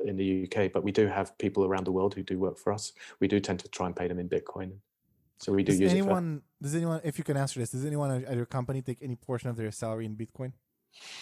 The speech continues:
Speaker 1: Uh, <laughs> can't
Speaker 2: You don't
Speaker 1: answer.
Speaker 2: have to answer. Okay, okay, okay, that's
Speaker 1: <laughs> No,
Speaker 2: cool.
Speaker 1: I mean,
Speaker 2: That's
Speaker 1: it's,
Speaker 2: cool.
Speaker 1: I've got respect. Yeah, to be, we have talked about it. I mean, there, there are services that make that easy, like Bitwage and stuff.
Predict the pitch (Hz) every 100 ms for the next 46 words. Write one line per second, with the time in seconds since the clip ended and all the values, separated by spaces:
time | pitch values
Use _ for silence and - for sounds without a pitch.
0 | - - - - - _ _ _ _ _
1 | _ 175 185 175 - - - - 170 -
2 | 214 247 247 220 196 185 170 196 - 120
3 | - 143 147 156 - 214 180 170 156 139
4 | 143 139 113 - - 101 160 139 139 165
5 | - 160 170 - 117 - 101 92 - 101
6 | 113 143 143 151 156 170 - - 135 127
7 | 120 92 95 101 101 - 107 101 113 -
8 | - 107 - 104 101 101 101 - 101